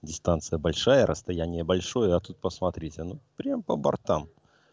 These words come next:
Но <laughs> Александр Молчанов решает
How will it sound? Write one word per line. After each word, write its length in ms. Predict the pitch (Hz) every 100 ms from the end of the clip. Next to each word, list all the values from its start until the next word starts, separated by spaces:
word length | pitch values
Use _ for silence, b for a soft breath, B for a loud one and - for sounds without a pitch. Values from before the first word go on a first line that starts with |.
| b b b b _ _
Но 640 | 101 117 131 147 147 143 -
<laughs> 40 |
Александр 640 | 95 107 - - 143 120
Молчанов 580 | 107 107 - 131 127 101
решает 520 | 98 92 120 123 117